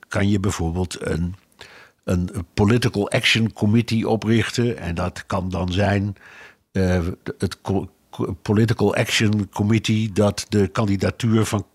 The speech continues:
Katja Meertens steunt. En op het moment dat Katja Meertens dan zegt: "Oké, nu word ik kandidaat",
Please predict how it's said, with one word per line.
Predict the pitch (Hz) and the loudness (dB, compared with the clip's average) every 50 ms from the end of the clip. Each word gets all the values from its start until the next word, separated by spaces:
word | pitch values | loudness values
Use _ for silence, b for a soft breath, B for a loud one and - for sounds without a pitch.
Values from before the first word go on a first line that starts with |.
| _ _ _ | _ _ _
Katja | - 131 127 120 - - 120 | -2 -2 0 0 0 0 2
Meertens | 120 135 156 165 151 - 117 95 - - - | 4 4 4 4 2 2 0 0 0 0 -2
steunt. | - - - - 107 90 80 - - - - _ - B B B B B B B B B B | -2 -2 0 2 2 2 2 -2 -6 -12 -14 _ -20 B B B B B B B B B B
En | - 123 120 117 | -2 0 2 2
op | 120 104 | 2 0
het | 104 - | 0 0
moment | 110 104 101 110 131 127 - | 0 0 2 4 2 2 2
dat | 110 104 - | 0 -2 -2
Katja | - - 113 - - 92 98 | -2 -2 -2 -2 -2 -2 2
Meertens | 117 143 156 151 - - 101 90 - - | 2 4 2 2 2 0 -2 -2 -2 -2
dan | - 101 92 85 | -2 -2 -2 -2
zegt: | - 113 98 85 - - - | 0 -2 -2 -2 -4 -8 -4
"Oké, | - 117 110 104 - 113 | -2 -2 -2 0 0 0
nu | 101 98 98 101 | 0 2 2 2
word | 98 104 107 95 - | 2 2 0 0 -2
ik | 98 - | -4 -6
kandidaat", | - 98 90 85 87 80 101 101 127 151 165 - - | -4 -4 -2 -2 -2 -2 0 0 0 0 -2 -4 -8